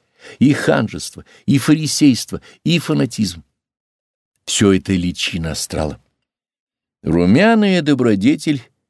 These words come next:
из их же числа, и трусливое непротивление злу, и многие другие качества духа. Мы судим о качествах по их светимости или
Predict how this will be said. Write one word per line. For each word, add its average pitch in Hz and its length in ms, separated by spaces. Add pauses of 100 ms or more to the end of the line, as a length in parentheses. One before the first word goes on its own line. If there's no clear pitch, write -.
(100)
из 127 280
их 98 220
же 123 180
числа, 139 600 (320)
и 104 100
трусливое 104 640
непротивление 95 680
злу, 90 480
и 101 120
многие 98 420
другие 92 420
качества 113 480
духа. 95 340 (920)
Мы 165 340
судим 131 580
о 120 80
качествах 113 720 (320)
по 87 140
их 101 180
светимости 117 1120 (140)
или 82 260